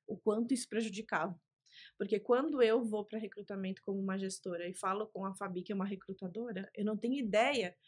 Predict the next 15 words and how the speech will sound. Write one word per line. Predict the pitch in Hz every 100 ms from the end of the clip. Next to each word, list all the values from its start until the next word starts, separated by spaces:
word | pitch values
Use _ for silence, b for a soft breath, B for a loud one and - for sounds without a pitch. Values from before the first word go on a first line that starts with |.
| b
que, | -
assim | 226 247
como | 254 311 254
eu | 214 202 190 _ -
tô | 180
fazendo | 185 175 170
isso, | 190 233 - - _ _ _ _
mais | 208 214 285
dez | 208 220 247 339
estão | 285 - 262
fazendo | - 269 220 233 233
também | 247 226 196 208 240
ao | - 220
mesmo | 214 208 254
tempo. | 247 277 226 -